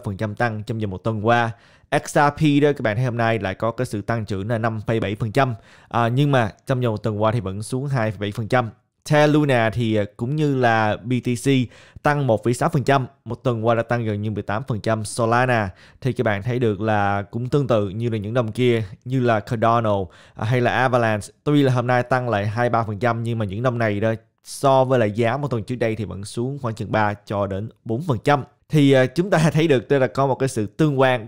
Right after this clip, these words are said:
không hề nhẹ khi mà chúng ta lên trên Google đó và tìm kiếm cái, à, từ khóa Bitcoin và cái từ khóa ramen, nghĩa là mì gói đó, các bạn thấy được là cái màu xanh này là cái số lượng người đi, à, tìm kiếm cái từ Bitcoin.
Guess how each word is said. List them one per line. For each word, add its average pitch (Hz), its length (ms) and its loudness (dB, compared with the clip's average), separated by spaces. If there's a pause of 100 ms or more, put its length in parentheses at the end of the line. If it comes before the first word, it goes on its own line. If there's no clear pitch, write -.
không 147 220 -2
hề 127 160 0
nhẹ 107 360 0 (340)
khi 170 180 2
mà 135 80 2
chúng 143 200 -4
ta 127 480 2
lên 131 320 2
trên 127 180 -2
Google 131 540 4
đó 143 120 4 (160)
và 107 500 2
tìm 117 320 -4
kiếm 135 400 -6
cái, 135 220 0
à, 117 180 4
từ 110 280 -2
khóa 127 340 0
Bitcoin 135 500 2 (300)
và 110 200 2
cái 131 160 -2
từ 117 260 -2
khóa 120 320 0
ramen, 127 440 2
nghĩa 107 120 0
là 147 80 4
mì 117 140 -2
gói 127 240 4
đó, 165 180 2
các 127 60 -2
bạn 104 160 -2
thấy 117 80 -2
được 104 140 -2
là 104 320 -2
cái 127 320 0
màu 117 220 -2
xanh 131 300 -4
này 113 240 0 (240)
là 113 180 0
cái 139 160 -2
số 180 260 2
lượng 117 240 2
người 113 240 0
đi, 120 260 0
à, 117 200 4
tìm 113 400 -2
kiếm 139 340 -2 (140)
cái 151 160 2
từ 123 340 2 (120)
Bitcoin. 131 580 2